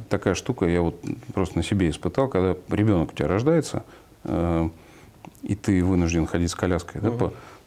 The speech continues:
Speaker 1: ты понимаешь, на-, что все на самом деле, все кривое, да, вот, ну, надо на какой-то бордюр
Speaker 2: Ну да,
Speaker 1: запрыгнуть по
Speaker 2: бег с
Speaker 1: ступенькам.
Speaker 2: препятствиями.
Speaker 1: Да. И это понимаешь только, когда ты ходишь с коляской. А люди, которые не могут передвигаться самостоятельно, вынуждены пользоваться для собственного передвижения коляской, это ощущают еще больше. Поэтому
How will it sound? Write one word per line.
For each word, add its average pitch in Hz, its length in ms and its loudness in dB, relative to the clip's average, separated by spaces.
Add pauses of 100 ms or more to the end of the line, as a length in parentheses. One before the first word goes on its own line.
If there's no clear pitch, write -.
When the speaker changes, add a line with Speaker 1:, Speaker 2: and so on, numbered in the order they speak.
Speaker 1:
ты 110 100 2
понимаешь, 110 460 4
на-, 95 180 0 (300)
что 92 480 0 (320)
все - 160 0
на 98 120 4
самом 98 220 2
деле, 90 240 4 (200)
все - 160 -2
кривое, 98 540 2
да, 101 160 2
вот, 92 260 -2
ну, 87 300 2 (520)
надо 95 300 0
на 95 120 0
какой-то 104 220 -2
бордюр 98 380 0
Speaker 2:
Ну 110 60 2
да, 95 60 2
Speaker 1:
запрыгнуть 98 360 2
по 104 80 0
Speaker 2:
бег 139 120 2
с 117 40 0
Speaker 1:
ступенькам. 107 400 4
Speaker 2:
препятствиями. 123 340 0
Speaker 1:
Да. 101 140 2 (380)
И - 120 0
это 113 160 2
понимаешь 127 320 4
только, - 180 0
когда 117 180 4
ты 107 100 -2
ходишь 110 240 0
с - 40 -8
коляской. 98 440 0 (420)
А 90 640 2
люди, 104 260 4
которые 101 360 2
не 104 100 6
могут 104 280 4
передвигаться 101 480 2
самостоятельно, 104 580 2
вынуждены 90 380 2
пользоваться 90 500 0
для 90 180 -2
собственного - 400 -2
передвижения 90 480 -2
коляской, 85 400 -2
это 107 120 0
ощущают - 480 -2
еще 101 200 -4
больше. - 320 -6
Поэтому 98 380 0